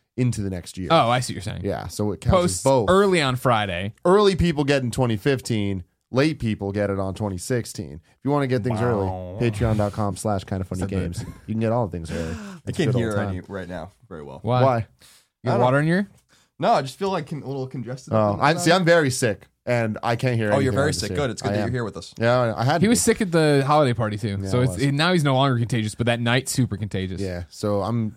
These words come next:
Speaker 2: When you were sharing drinks with him, Colin?
Speaker 1: Bad
Speaker 2: Over.
Speaker 1: idea.
Speaker 2: Done.
Speaker 3: I don't think we
Speaker 1: Mm.
Speaker 3: share drinks,
Speaker 1: But it'll
Speaker 3: so.
Speaker 1: be okay. It is gonna be okay.
Speaker 3: Get me the zinc and the vitamin C, Kevin.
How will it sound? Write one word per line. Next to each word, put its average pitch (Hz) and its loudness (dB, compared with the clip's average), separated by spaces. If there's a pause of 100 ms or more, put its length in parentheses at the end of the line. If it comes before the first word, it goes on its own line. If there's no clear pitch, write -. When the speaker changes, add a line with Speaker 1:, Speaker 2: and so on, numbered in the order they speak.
Speaker 2:
When 135 0
you 139 2
were - 2
sharing 135 2
drinks 135 0
with 156 0
him, 156 -2
Colin? 165 0 (280)
Speaker 1:
Bad 101 2
Speaker 2:
Over. 98 -2
Speaker 1:
idea. 90 -8 (100)
Speaker 2:
Done. 104 -4
Speaker 3:
I - -16
don't - -12
think 92 -8
we 87 -6
Speaker 1:
Mm. 85 -8
Speaker 3:
share 208 -10
drinks, 85 -14
Speaker 1:
But 165 -2
it'll 202 0
Speaker 3:
so. 302 -4
Speaker 1:
be 269 -10
okay. 254 -8 (200)
It 156 -14
is 165 -20
gonna 185 -12
be 175 -12
okay. 156 -16 (120)
Speaker 3:
Get 196 2
me 202 4
the 165 4
zinc 165 2
and 147 4
the 135 4
vitamin 139 2
C, 127 2
Kevin. 98 0